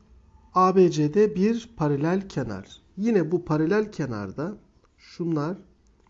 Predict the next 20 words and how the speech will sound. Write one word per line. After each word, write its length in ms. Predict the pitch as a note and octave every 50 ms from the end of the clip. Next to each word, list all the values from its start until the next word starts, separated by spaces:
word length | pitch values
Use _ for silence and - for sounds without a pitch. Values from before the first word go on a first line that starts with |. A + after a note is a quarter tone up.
| _ -
birbirine 380 | E3+ D#3+ C#3+ C#3 A#2 A2 G#2+
paralel 420 | G#2+ - B2+ A#2+ B2 C#3 D#3+ F#3 F#3+
olduğu 260 | G3 F#3 F3+ F3 F#3+
için 440 | F3+ F#3+ - - A3 A3+ A#3+ A3+ - - _ _ _ _ _ _ _ _ _ _
şurada 360 | - - - B3 A3 F#3+ D#3
gördüğünüz 960 | C3 A#2+ C3 C#3+ D3+ D#3 D3+ C#3 D3 D#3 D3+ C#3+ C3 B2+ C3 D#3 F#3 G#3 - - - _ _ _ _ _ _ _ _ _ _ _ _ _ _ _ _
açının 600 | - F3+ D#3+ - - - A#2+ G#2+ G#2+ B2+ D3+ F3 - _ _ _ _ _ _
alfa 420 | - F3 F3+ F3 D#3+ - D3 B2+ -
dersek 580 | G#2 F#2 - - - - F#3 F#3+ F#3+ F#3+ - _ -
bu 100 | C#3+ B2+
da 120 | B2 A2 -
alfa. 560 | A2 A#2+ A2+ - _ - F3 F#3+ G#3+ A3 - - _ _ _ _ _ _ _ _ _ _ _ _ _
Bu 260 | D#3+ G3 A3+ A3+ A3+ G#3+
alfa 480 | G3 F3+ E3+ D3+ D3 - - A#2+ A2
ile 280 | G#2+ G2 G#2 C3 D#3 G3+ A#3 A#3+ A#3 - _ _ _ _ _ _ _ _ _ _ _ _ _ _ _ _ _ _ _ _ _ _ _ _
şuradaki 720 | _ - - - - - A#3 G#3+ G3 D#3+ C3+ - - - -
açı 560 | - - - - - - F#3+ G3+ A3 C4 B3+ - - _ _ _ _ _ -
birbirine 440 | C#3+ D#3+ E3+ D#3+ B2+ A#2 - F#3 G3
eşittir. 500 | G3 G3 - D3+ B2 - - G2 - - -
Neden? 460 | C3+ C#3+ C3 D3 D#3+ F#3+ A#3 A#3 A3+